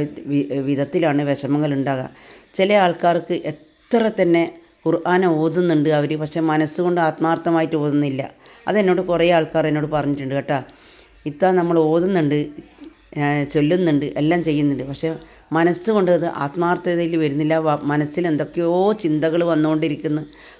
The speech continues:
ഉറങ്ങാൻ പറ്റുന്നില്ല, നമ്മുടെ പ്രയാസങ്ങൾക്ക് അതീതമായിട്ട് തന്നെ നമ്മൾ അനുഭവിച്ചു കൊണ്ടിരിക്കുന്നു" എന്നൊക്കെ പറഞ്ഞിട്ടാണ് പല, ഏ, സഹോദരിമാരും എൻ്റെ മക്കളെ പോലത്തെ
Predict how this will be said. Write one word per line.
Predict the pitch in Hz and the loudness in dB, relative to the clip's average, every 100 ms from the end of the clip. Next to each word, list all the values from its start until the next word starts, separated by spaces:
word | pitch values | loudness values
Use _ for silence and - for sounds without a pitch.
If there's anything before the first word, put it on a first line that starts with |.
| - | 0
ഉറങ്ങാൻ | 156 160 170 165 | 2 4 2 0
പറ്റുന്നില്ല, | 160 151 156 147 151 - - _ - | 0 0 0 0 -2 -8 -20 _ -2
നമ്മുടെ | 156 175 170 | 2 2 2
പ്രയാസങ്ങൾക്ക് | 160 160 165 170 180 180 180 - 180 - - _ _ _ _ - | 2 4 2 0 0 2 0 0 -4 -4 -10 _ _ _ _ -6
അതീതമായിട്ട് | 147 151 180 214 226 190 170 170 170 | -4 -4 -2 0 2 2 2 0 0
തന്നെ | 160 160 160 | 0 2 0
നമ്മൾ | 156 156 | 0 0
അനുഭവിച്ചു | 151 151 160 160 165 | 0 0 -2 -4 -4
കൊണ്ടിരിക്കുന്നു" | 160 156 143 143 151 156 - | -2 0 -2 -2 0 0 0
എന്നൊക്കെ | 151 147 156 160 | -2 -2 -2 -2
പറഞ്ഞിട്ടാണ് | 147 147 151 151 151 - - - 160 | -2 0 0 -2 -4 -12 -20 -6 0
പല, | 170 190 185 147 160 | 2 2 -2 -4 -2
ഏ, | 156 151 147 147 151 | 0 0 -2 -2 0
സഹോദരിമാരും | 147 151 156 165 156 147 156 - - _ - 156 | 2 2 0 0 0 0 -2 -6 -20 _ -8 -4
എൻ്റെ | 151 151 | 0 0
മക്കളെ | 151 147 160 156 | -2 -2 -2 0
പോലത്തെ | 156 165 | -2 -2